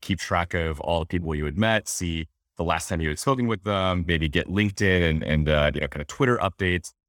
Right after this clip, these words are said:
all ingested in line. Um, and so, uh, teamed up with a different college friend of mine and set out to build that product. We basically worked furiously for a few weeks. Um, I think we ended up building a very rough around the edges prototype.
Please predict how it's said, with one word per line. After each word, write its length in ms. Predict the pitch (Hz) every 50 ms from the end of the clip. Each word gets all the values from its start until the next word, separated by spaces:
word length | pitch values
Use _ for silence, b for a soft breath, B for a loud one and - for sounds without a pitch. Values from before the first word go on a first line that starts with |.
| _ _ _
all 200 | 107 104 101 98
ingested 520 | 90 87 85 87 85 87 - - 87 76
in 160 | 73 - 82
line. 440 | 85 80 78 76 76 73 76 73 73 -
Um, 320 | - 73 76 73 73 71
and 120 | 71 78
so, 300 | - - 85 78 73 73 - _ _ _ _ _ _ _
uh, 160 | 71 78 78 -
teamed 300 | - 123 120 107 95 101
up 160 | 98 - -
with 240 | 92 87 90 - _
a 60 | - 87
different 380 | 90 - 127 - - 123 98
college 260 | - 101 90 87 82
friend 160 | - - 82 80
of 60 | 80
mine 320 | 80 78 76 76 76 78 - -
and 140 | 78 76 -
set 120 | - 85
out 120 | 78 78 -
to 100 | - -
build 160 | - 80 73
that 160 | 73 - -
product. 380 | - 78 71 - - - - - _ _ _ _ _ _ _ -
We 160 | 98 107 110
basically 920 | 101 113 123 139 - - 147 - 135 131 120 117 113 107 104 101 98 92 - -
worked 280 | 87 101 113 107 -
furiously 640 | - - - 107 123 151 131 104 - 98 92 87 82
for 540 | - - - 92 90 90 90 87 87 87 -
a 140 | 82 85 82
few 220 | - - 104 95
weeks. 400 | 85 85 90 113 110 - - - -
Um, 360 | 92 92 90 87 85 85 85
I 80 | 85 82
think 160 | 127 117 -
we 100 | 113 107
ended 200 | 98 98 98 95
up 120 | 95 90
building 460 | 87 92 92 95 98 95 95 92 90 - _ _ _ _ _ _
a 220 | 87 90 82 87 85
very 400 | 82 82 90 117 120 120 117 104
rough 240 | 95 95 92 -
around 220 | 98 90 85 87 85
the 100 | 85 -
edges 260 | 87 85 82 87 82
prototype. 640 | - - 90 98 113 90 - - 80 78 78 73